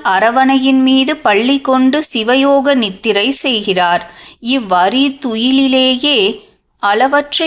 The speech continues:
இன்பம் ஊற்றெடுக்கும். அதில் வல்லவர் அரவணை செல்வராம் அவரே. மால் என்றால் பெருமை. பெருமையின் மிக்கவராதலால் விஷ்ணுமூர்த்தி மால் எனப்படுவர். இனி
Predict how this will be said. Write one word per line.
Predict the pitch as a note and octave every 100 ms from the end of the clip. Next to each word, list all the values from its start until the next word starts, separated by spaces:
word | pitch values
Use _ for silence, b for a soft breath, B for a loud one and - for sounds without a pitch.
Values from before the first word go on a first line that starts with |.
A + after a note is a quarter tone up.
| C#4
இன்பம் | G3+ G3+ A3+ A3+ A3 A#3
ஊற்றெடுக்கும். | C4+ D4+ - G#3 F3+ F3+ F#3 F3+ F3 b b -
அதில் | G3 G3+ C4+ C#4+
வல்லவர் | G3+ F3+ G3+ B3 C4 C#4+ C#4 G#3
அரவணை | G#3 B3 C4+ C#4 C#4+ C#4
செல்வராம் | A3 F3+ G3 A3+ A3+ A#3 D#4+
அவரே. | B3+ F#3+ F#3 F3+ D#3+ - G#3 G3
மால் | G3 A3 C4+ C#4+
என்றால் | C#4 C4 B3+ C4+ D4 D#4+ - -
பெருமை. | C4 C4 G#3+ F3+ F3 - _ _ _ _ _ -
பெருமையின் | G3 G#3+ B3+ C#4 C4+ D4 D4
மிக்கவராதலால் | A3 F#3 - B3 C4 C4 B3+ B3 C4 C4 C#4 C#4+
விஷ்ணுமூர்த்தி | - - C#4+ C4 C4 B3 - D4 C#4
மால் | G3 G3 B3+ C4+
எனப்படுவர். | C4 C4+ - A3 F#3 F3+ E3+ E3 b b b b
இனி | A3 B3+